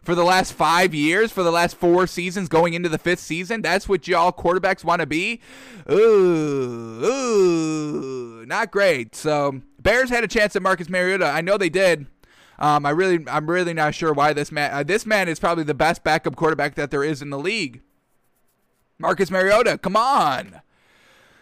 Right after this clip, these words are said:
He should be rivaling Derek Carr for the starting position. So,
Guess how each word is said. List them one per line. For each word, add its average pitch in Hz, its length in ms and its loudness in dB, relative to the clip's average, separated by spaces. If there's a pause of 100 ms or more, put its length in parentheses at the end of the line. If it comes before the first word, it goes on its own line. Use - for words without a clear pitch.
(260)
He 208 140 2
should 254 180 0
be 240 160 0
rivaling 226 560 2
Derek 220 300 2
Carr 226 260 4
for 226 140 -2
the 226 80 2
starting 240 320 0
position. 214 840 0 (680)
So, 170 460 2